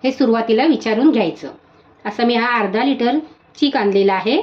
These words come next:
त्याला आपण आता गाळून घ्यायचं आहे. चीक आणल्याच्या नंतर पहिला सुरुवातीला गाळून घ्यायचा. आज तुम्ही चीक आणलात नाही, तुम्हाला जर खरवस करायला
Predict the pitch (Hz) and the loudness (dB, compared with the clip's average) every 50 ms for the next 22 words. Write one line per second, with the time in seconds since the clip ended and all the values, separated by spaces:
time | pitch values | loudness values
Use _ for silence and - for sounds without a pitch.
0 | - - - _ _ _ _ _ - 240 220 220 226 220 - 240 220 220 214 247 | -4 -6 -18 _ _ _ _ _ -4 -2 0 0 0 -2 -2 -2 -2 -2 0 0
1 | 294 277 233 247 208 185 180 180 180 170 185 165 147 - - 151 127 - - - | -2 -2 -2 -2 -2 -2 -2 -2 -2 -2 -2 -4 -6 -6 -8 -10 -12 -12 -16 -20
2 | - - - - - - - 269 262 269 262 220 220 220 226 220 - 233 233 220 | -20 -20 -20 -20 -16 -8 -4 -4 -2 -2 0 2 2 2 2 2 2 2 2 4
3 | 220 214 - - - 233 214 226 220 - 240 196 196 202 202 220 214 233 277 277 | 2 2 0 -2 0 0 0 0 0 0 0 0 2 0 2 2 2 2 2 0
4 | 277 220 202 196 196 196 180 175 160 156 151 - 156 135 - - - - 196 214 | 0 0 0 0 0 0 0 0 -2 -4 -4 -6 -10 -12 -12 -10 -6 -4 -4 -4
5 | - - 285 320 339 330 - 330 330 320 302 254 240 220 220 220 - 277 277 - | -2 2 2 2 2 2 2 2 2 2 2 0 0 0 0 2 0 0 2 2
6 | 285 262 254 254 269 262 269 294 311 302 - 277 254 247 262 277 269 - - 262 | 2 2 4 2 2 2 0 0 -2 0 -2 -2 0 0 0 -2 -2 -2 -4 -2
7 | 247 247 247 247 247 254 | -2 -2 -2 -2 0 -2